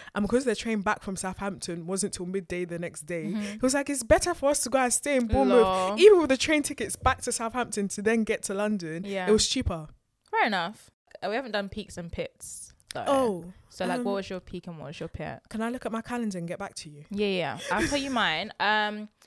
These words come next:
Speaker 2: I don't know if I have a peak. <gasps> Do you know what my peak is?
Speaker 1: What?
Speaker 2: Beyonce dropping.
Speaker 1: Period.
Speaker 2: Like, Renaissance is, Renaissance. My brother keeps getting on to me about how I say, I say Renaissance, but I know it's Renaissance.
Speaker 1: Renaissance.
Speaker 2: I say Renaissance, but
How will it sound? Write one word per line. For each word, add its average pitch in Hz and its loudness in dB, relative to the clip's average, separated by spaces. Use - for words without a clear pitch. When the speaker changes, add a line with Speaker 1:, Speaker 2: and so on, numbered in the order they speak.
Speaker 2:
I - -2
don't 494 2
know 539 4
if 339 0
I 294 4
have 262 -2
a 220 -4
peak. 208 -8
<gasps> - -20
Do 262 0
you - 6
know 349 10
what 320 12
my - 2
peak 359 6
is? 170 4
Speaker 1:
What? 196 -4
Speaker 2:
Beyonce 165 -6
dropping. 165 -6
Speaker 1:
Period. 180 -8
Speaker 2:
Like, 170 -4
Renaissance 240 0
is, 190 -2
Renaissance. 247 -2
My 247 4
brother 427 2
keeps 269 0
getting 233 4
on 247 -2
to 226 -10
me 214 -2
about 202 2
how 196 0
I 185 -2
say, 185 -2
I 190 2
say 294 0
Renaissance, 233 -2
but 202 -2
I 185 0
know 208 -2
it's 196 -4
Renaissance. 196 -6
Speaker 1:
Renaissance. 220 -4
Speaker 2:
I 196 -2
say 208 -6
Renaissance, - -12
but - -12